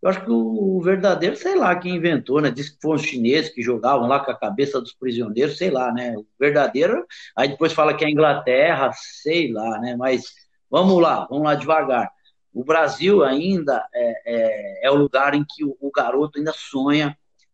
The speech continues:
em dar uma condição melhor pra família dele jogando futebol. Em outros países, devido a, a, ao, a, a qualidade do país e as condições, nem todos têm esse sonho, né? Às vezes eles se preocupam em,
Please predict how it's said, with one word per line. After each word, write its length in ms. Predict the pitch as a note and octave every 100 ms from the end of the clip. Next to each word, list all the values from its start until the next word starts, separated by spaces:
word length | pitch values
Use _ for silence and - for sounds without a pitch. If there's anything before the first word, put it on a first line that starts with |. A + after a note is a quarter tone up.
| _
em 100 | A#2+
dar 120 | C3
uma 240 | D3 D3 -
condição 480 | D3 C#3+ - D3
melhor 460 | D3 C#3 C3 C#3 D3
pra 140 | C3+
família 460 | - B2+ B2+ B2+ B2+
dele 180 | A#2+ C3+
jogando 400 | D3+ D3 D3+ D3
futebol. 560 | D3+ - E3+ A#2+ G2 - _ _ _ _
Em 80 | G#3+
outros 240 | A#3+ A#3+
países, 480 | G#3+ F#3+ G#3+ G3+ C#3+
devido 640 | E3+ C#3 E3+ D3 D3 C3
a, 80 | C#3
a, 460 | C3 C3 C3 B2+ C3
ao, 420 | C3 C3 B2+ A2+ _ _ _
a, 280 | G2 G#2 A#2+
a 40 | A#2
qualidade 680 | - C#3 C#3 C#3 D3 C#3+ B2+
do 100 | C3
país 560 | C3+ A#2+ B2+ D3+ C#3+
e 60 | C3+
as 100 | -
condições, 920 | C#3 C#3 C3 - C#3 E3+ D3+ - - _ _
nem 280 | C3+ D#3+ D#3
todos 400 | E3 F3 F3+ -
têm 220 | E3 E3+
esse 200 | F3 G3+
sonho, 400 | F#3+ F3 D3+ B2
né? 220 | B2+ B2+
Às 140 | B2 A#2
vezes 200 | C#3 C#3
eles 180 | D3+ D3+
se 100 | -
preocupam 580 | D#3 - D3+ D3+ D#3 D#3
em, 240 | D3